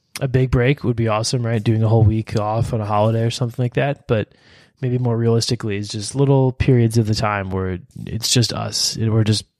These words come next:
people on the earth, not with a piece of technology attached to us.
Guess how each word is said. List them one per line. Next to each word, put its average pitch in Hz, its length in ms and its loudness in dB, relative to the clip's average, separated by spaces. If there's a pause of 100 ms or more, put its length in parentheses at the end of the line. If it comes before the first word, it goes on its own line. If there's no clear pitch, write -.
(120)
people 104 600 -2 (1000)
on 117 200 -6
the 113 120 -2
earth, 104 540 -8 (1600)
not 113 560 -2 (300)
with 127 280 0
a 104 460 2
piece 117 180 2
of 107 60 -2
technology 98 600 -4
attached - 380 -4
to - 120 -2
us. - 280 -8